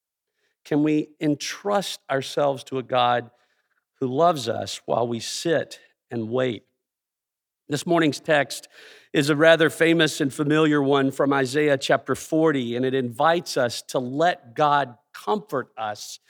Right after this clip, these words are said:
in the midst of our waiting lives. So let's think about this text this morning, and there are three things I'd like to point out. The tenderness of God, the power of God, and the compassion of God. So the tenderness of God.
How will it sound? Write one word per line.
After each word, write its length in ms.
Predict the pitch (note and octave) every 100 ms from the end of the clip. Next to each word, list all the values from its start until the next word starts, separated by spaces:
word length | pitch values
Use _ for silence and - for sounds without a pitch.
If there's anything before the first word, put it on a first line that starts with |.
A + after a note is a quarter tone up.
| - - _
in 160 | E3+ D3
the 60 |
midst 480 | C#3 C3+ D#3+ F#3 -
of 180 | - D#3
our 200 | D3 C3+
waiting 480 | B2+ B2+ D3+ D#3 C#3
lives. 760 | C3 B2+ C3 B2+ G#2 - - - _ _ _
So 120 | -
let's 160 | F3 E3+
think 180 | A#3 G3
about 320 | D#3+ C#3 -
this 180 | C3+ -
text 480 | - C3+ - - -
this 340 | B2+ C#3 -
morning, 640 | C3 B2 B2 B2 A#2+ A#2+ -
and 220 | B2+ B2+
there 100 | B2+
are 60 |
three 280 | B2+ - F#3
things 300 | E3+ C#3 A#2
I'd 100 | A#2+
like 200 | G#2+ A2
to 80 | -
point 280 | - B2+ A#2
out. 280 | A2 A2 - _ _ _ _ _ _ _ _
The 80 |
tenderness 560 | C#3 G3+ G3 F#3 F3+ -
of 100 | D#3
God, 400 | D#3+ D3 D3+ C#3
the 80 | -
power 500 | - - F3 F3 D#3+
of 160 | B2
God, 380 | A2 B2 A#2 A#2+
and 140 | A#2+ A#2+
the 60 |
compassion 760 | A#2 C3+ A2 - D#3+ D3+ - C3
of 160 | A2
God. 460 | - G2+ G2 G2 F#2+
So 240 | - D#3
the 100 | D3
tenderness 640 | C#3+ - - F#3+ D3 A#2+ -
of 100 | G2
God. 360 | G#2 G2 F#2+